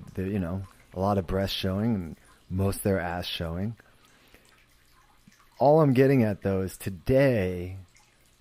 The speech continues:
look at, like, uh, Twerk by, by City Girls and Cardi B. That shit,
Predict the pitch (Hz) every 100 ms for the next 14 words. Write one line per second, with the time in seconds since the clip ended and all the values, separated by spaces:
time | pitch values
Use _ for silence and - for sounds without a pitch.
0 | _ _ _ _ _ _ 107 135 165 175
1 | 170 139 127 104 95 - - _ - 104
2 | 98 92 80 67 65 65 - - _ -
3 | - 135 131 107 - - _ _ _ _
4 | _ _ _ _ _ _ _ _ _ 107
5 | 101 98 98 98 98 92 101 95 90 -
6 | 135 120 104 107 104 92 98 107 113 107
7 | 95 104 95 78 _ _ _ _ _ _
8 | _ _ _ _ _ _ _ _ - 90
9 | 123 131 - - 131 123